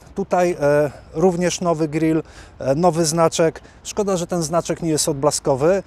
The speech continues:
Może przepisy pozwoliłyby na to, żeby ten znaczek był odblaskowy i to jest pewna podpowiedź dla, e, producenta. Fajnie by było na ulicy zobaczyć połyskujące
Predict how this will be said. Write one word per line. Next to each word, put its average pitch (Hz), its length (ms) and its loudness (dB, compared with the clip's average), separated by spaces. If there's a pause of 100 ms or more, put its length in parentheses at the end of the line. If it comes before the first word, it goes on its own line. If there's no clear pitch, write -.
(280)
Może 165 300 0
przepisy 180 460 -4
pozwoliłyby 156 680 0
na 156 120 -2
to, 151 140 -4
żeby 139 240 -4
ten 147 160 -2
znaczek 147 400 -2
był 190 240 2
odblaskowy 156 720 0 (260)
i 156 60 -10
to 196 100 -2
jest 180 180 2
pewna 170 280 -2
podpowiedź 156 580 -4
dla, 135 360 4
e, 139 180 -2
producenta. 147 720 -2 (640)
Fajnie 202 380 0
by 160 140 -2
było 170 240 2
na 160 120 0
ulicy 151 340 -2
zobaczyć 147 540 -2
połyskujące 147 880 -4